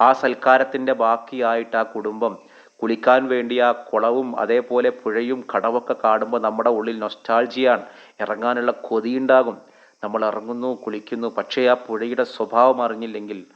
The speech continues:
ആ വീട് ഇന്ന് ആ ഏതൊക്കെ വീട്, ആ വിരുന്ന് വന്ന വീട്ടുകാരെ അവസ്ഥ ആലോചിച്ച് നോക്ക്. ഇവിടെ വന്നിട്ടാണല്ലോ റബ്ബേ ഞങ്ങളുടെ ഈ പൊന്നു മക്കൾക്ക് ഈ അവസ്ഥ ഉണ്ടായത് എന്നുള്ള ഖേദം അവർക്ക് മാറില്ല.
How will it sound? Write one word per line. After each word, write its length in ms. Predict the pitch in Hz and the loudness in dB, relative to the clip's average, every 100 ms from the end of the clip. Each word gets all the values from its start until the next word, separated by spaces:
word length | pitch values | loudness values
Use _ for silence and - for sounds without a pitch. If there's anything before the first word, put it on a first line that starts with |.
| _ _ - - | _ _ -18 -2
ആ 80 | 101 | 0
വീട് 400 | 107 104 101 107 | 2 -2 -4 -4
ഇന്ന് 380 | 110 101 101 104 101 - | -4 -6 -6 -8 -8 -6
ആ 40 | 98 101 | -6 -4
ഏതൊക്കെ 360 | 107 123 - 151 | 0 0 0 -2
വീട്, 300 | 131 127 120 120 - | 0 -2 -4 -8 -2
ആ 60 | 107 | 0
വിരുന്ന് 420 | 110 110 117 135 | 0 -4 -2 2
വന്ന 240 | 131 120 120 | 2 2 -2
വീട്ടുകാരെ 520 | 113 104 107 110 110 | -4 -6 -2 0 0
അവസ്ഥ 240 | 104 - | -2 -2
ആലോചിച്ച് 320 | 107 107 101 107 | -2 -2 -6 -8
നോക്ക്. 140 | - | -8
ഇവിടെ 240 | 101 123 | -4 2
വന്നിട്ടാണല്ലോ 680 | 135 127 123 120 113 113 110 | 4 4 0 0 0 2 -2
റബ്ബേ 320 | 101 95 104 95 - - - - - 113 | -2 -2 -6 -8 -12 -20 -20 -20 -10 -4
ഞങ്ങളുടെ 280 | 113 123 131 | 0 2 2
ഈ 80 | 123 | 0
പൊന്നു 240 | 120 120 131 | -2 -2 -2
മക്കൾക്ക് 500 | 120 - 123 120 123 | -4 -2 -6 -4 0
ഈ 60 | |
അവസ്ഥ 380 | 110 110 - 127 120 | 0 0 -2 -4 0
ഉണ്ടായത് 340 | 120 123 120 | 2 2 0
എന്നുള്ള 280 | 123 117 113 - | -4 -4 -6 -6
ഖേദം 440 | - 107 120 131 123 | -8 -2 0 0 0
അവർക്ക് 280 | 117 117 113 | 0 -2 -4
മാറില്ല. 360 | 104 95 92 | -2 -2 -4